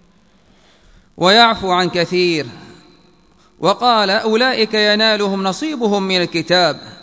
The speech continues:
أي مما كتبه الله جل وعلا عليهم أزلاً، لا بد أن يكون،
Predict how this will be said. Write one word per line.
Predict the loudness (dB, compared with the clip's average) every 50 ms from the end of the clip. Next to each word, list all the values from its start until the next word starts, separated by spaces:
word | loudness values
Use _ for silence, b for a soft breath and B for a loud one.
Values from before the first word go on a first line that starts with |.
| -8 -4 -2
أي | -2 0 0
مما | 0 0 0 0 0 0
كتبه | 0 0 -2 -2 -2 0 2 2 2 2
الله | 4 4 4 4 4 2
جل | 2 2 2 4
وعلا | 4 4 4 4 4 6 4 4 4
عليهم | 4 4 2 2 2 2 0 0 0 0
أزلاً، | 2 2 2 2 2 -2 -2 -4 -6 -8 -14 -20 -20 -20 -20 -20 -20 -20 -14 -6
لا | -2 0 0 2
بد | 2 0 0 0
أن | 0 0
يكون، | 0 0 0 0 0 -2 -2 -4 -6